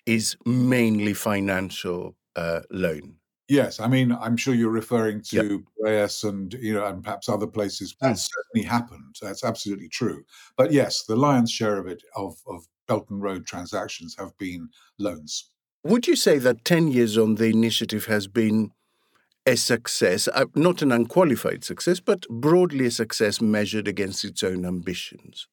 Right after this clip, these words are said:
Speaker 2: Yes. Well, I suppose it depends, you know, which side of the transaction you're on. If you're one
Speaker 1: <laughs>
Speaker 2: of what could be, you know, like,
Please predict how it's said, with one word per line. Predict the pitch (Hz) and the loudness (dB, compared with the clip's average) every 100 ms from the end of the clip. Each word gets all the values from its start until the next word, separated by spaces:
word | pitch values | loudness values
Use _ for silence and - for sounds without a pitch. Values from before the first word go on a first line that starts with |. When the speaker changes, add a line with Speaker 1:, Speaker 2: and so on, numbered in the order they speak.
| _ 120 | _ 0
Speaker 2:
Yes. | 143 156 123 - | 4 4 4 0
Well, | 147 156 | 2 4
I | 165 | 4
suppose | 151 185 202 214 | 0 -2 0 0
it | 202 - | -2 -6
depends, | - 165 160 139 - | -6 -4 -6 -6 0
you | 139 | 2
know, | 131 | 4
which | 151 - | 2 0
side | 151 143 127 | 0 2 2
of | 117 - | 0 -2
the | 113 113 101 - | 0 0 -2 -2
transaction | 135 123 127 123 - 117 | 0 0 0 0 0 2
you're | 123 120 | 4 4
on. | 101 104 | 2 -2
If | 123 | 2
you're | 139 | 4
one | 139 165 170 | 4 4 4
Speaker 1:
<laughs> | 156 | 2
Speaker 2:
of | 131 - - - | 2 -4 -20 -14
what | 117 117 131 - | -4 0 0 0
could | 135 | -2
be, | 135 127 | 0 2
you | 120 113 | 4 4
know, | 107 | 2
like, | 104 98 | 0 -4